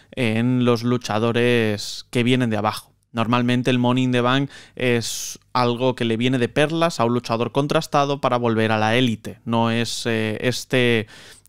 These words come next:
este intento casi un poco onírico del, del aficionado de construir a alguien que viene de cero, que no ha conseguido nada, y de repente colocarlo en el main event. No, porque hay que seguir ciertos procesos, porque hay que seguir ciertos pasos,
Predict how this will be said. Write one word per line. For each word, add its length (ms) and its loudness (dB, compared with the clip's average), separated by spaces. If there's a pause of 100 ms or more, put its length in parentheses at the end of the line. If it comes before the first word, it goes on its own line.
este 340 0
intento 840 0 (160)
casi 480 -2
un 120 0
poco 240 2
onírico 560 0
del, 340 -2
del 140 0
aficionado 680 -2 (320)
de 260 0
construir 540 2
a 60 2
alguien 260 0
que 120 -2
viene 200 2
de 140 2
cero, 320 0
que 80 -2
no 100 0
ha 60 0
conseguido 460 -2
nada, 320 0 (240)
y 100 2
de 100 2
repente 440 0
colocarlo 580 0 (300)
en 100 2
el 100 2
main 200 2
event. 260 0
No, 300 2
porque 220 0
hay 60 -2
que 100 -4
seguir 280 -2
ciertos 320 -4
procesos, 640 -2
porque 240 -4
hay 80 -2
que 100 -4
seguir 280 0
ciertos 340 -4
pasos, 480 -4